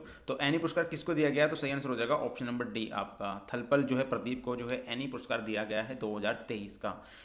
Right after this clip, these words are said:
Important point जान लेते हैं, जिससे आपको सारी चीज़ें यहाँ पे clear हो जाएं। देखिए, भारतीय प्रौद्योगिक संस्थान मद्रास में रसायन विज्ञान विभाग के professor थलपल्ली प्रदीप को ऊर्जा और पर्यावरण में वैज्ञानिक अनुसंधान के लिए प्रतिष्ठित एनी award से सम्मानित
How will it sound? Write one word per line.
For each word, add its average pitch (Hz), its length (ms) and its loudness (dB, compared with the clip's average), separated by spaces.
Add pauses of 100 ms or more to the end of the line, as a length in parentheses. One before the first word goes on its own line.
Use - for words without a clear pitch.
Important 160 380 4
point 156 180 4
जान 135 120 6
लेते 131 200 2
हैं, 147 120 6
जिससे 143 220 2
आपको 135 200 2
सारी 127 200 2
चीज़ें 120 220 -2
यहाँ 117 120 0
पे 117 100 -4
clear 104 280 -4
हो 104 80 -10
जाएं। 101 160 -8 (340)
देखिए, 160 260 6
भारतीय 143 540 6
प्रौद्योगिक 139 580 4
संस्थान 127 460 2
मद्रास 135 520 6
में 123 420 2
रसायन 160 400 6
विज्ञान 131 360 4
विभाग 120 280 0
के 143 160 0
professor 127 640 0
थलपल्ली 143 320 4
प्रदीप 127 440 2
को 127 240 -2
ऊर्जा 151 280 4
और 127 320 2
पर्यावरण 139 460 4
में 117 220 -2 (340)
वैज्ञानिक 160 500 8
अनुसंधान 131 520 4
के 139 140 4
लिए 123 180 4
प्रतिष्ठित 156 680 0
एनी 160 320 2
award 120 320 4
से 131 180 -4
सम्मानित 110 400 -2